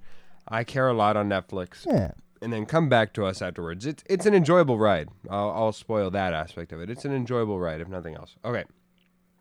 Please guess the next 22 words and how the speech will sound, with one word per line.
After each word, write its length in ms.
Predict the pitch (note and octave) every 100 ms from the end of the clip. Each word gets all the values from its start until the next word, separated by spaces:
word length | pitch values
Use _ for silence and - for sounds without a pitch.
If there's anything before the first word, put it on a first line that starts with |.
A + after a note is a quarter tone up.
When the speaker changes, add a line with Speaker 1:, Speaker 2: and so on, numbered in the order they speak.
| _ _ _ -
Speaker 1:
Now 460 | G2+ G#2+ B2+ B2+
that 380 | A#2+ A#2 A#2 -
you 180 | A2 A2
are 100 | F#2+
back, 400 | D#2+ A2 F#2 - _ _ - _ _ _ _ _ _ _ - _ -
I 80 | C#3+
think, 300 | B3+ C#4 B2
Gary, 520 | C3 C3 B2+ B2 - _ _ _ _ _ _
this 260 | B2 F#3 -
has 160 | A#3
been 200 | F#3+ G3
a 80 | C3+
weird 560 | G#2 A#2 C#3 C#3+ A#2 - _ _ -
movie 420 | A2+ D3 G#3+ D3+
for 180 | - F#2
me 280 | E2 D#2+ D#2+
in 160 | A#2 A2+
that 240 | A#2 A2+ - _ _ _ _
I 100 | C#3
can 200 | C#3+ E3+
see 440 | - - G3 A3+ A#3
why 800 | C3+ G#2+ A2 A2 B2+ D#3+ D#3+